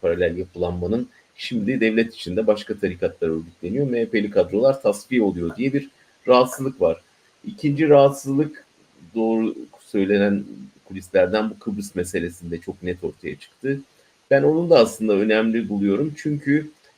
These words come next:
Amerikan basınında izlediğim kadarıyla Trump Erdoğan'la bir Kıbrıs çözümü üzerinde uzlaşmaya çalışıyor. Trump demeyelim de Amerikan yönetimi diyelim. Ve Amerikan yönetimi, yani birçok, dünyanın birçok sorunlu bölgesinde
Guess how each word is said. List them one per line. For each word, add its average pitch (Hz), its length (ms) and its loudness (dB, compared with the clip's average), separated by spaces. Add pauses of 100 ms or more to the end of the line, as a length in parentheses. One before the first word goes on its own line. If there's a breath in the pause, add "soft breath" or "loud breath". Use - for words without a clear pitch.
(100)
Amerikan 131 440 0
basınında 120 460 0
izlediğim 104 440 -2
kadarıyla 98 680 -2 (800)
Trump 139 380 0
Erdoğan'la 123 540 2
bir 139 160 -2
Kıbrıs 139 340 -6
çözümü 117 380 -4
üzerinde 107 540 0 (480 soft breath)
uzlaşmaya 110 640 0
çalışıyor. 87 640 -4
Trump 113 300 -4
demeyelim 110 400 -2
de 123 60 -2
Amerikan 104 400 -2
yönetimi 85 500 -4
diyelim. 76 240 -10 (520 soft breath)
Ve - 80 0
Amerikan 147 360 2
yönetimi, 117 440 0
yani 139 260 2
birçok, 139 320 -6
dünyanın 117 340 0
birçok 117 240 -8
sorunlu 110 420 -2
bölgesinde 98 720 0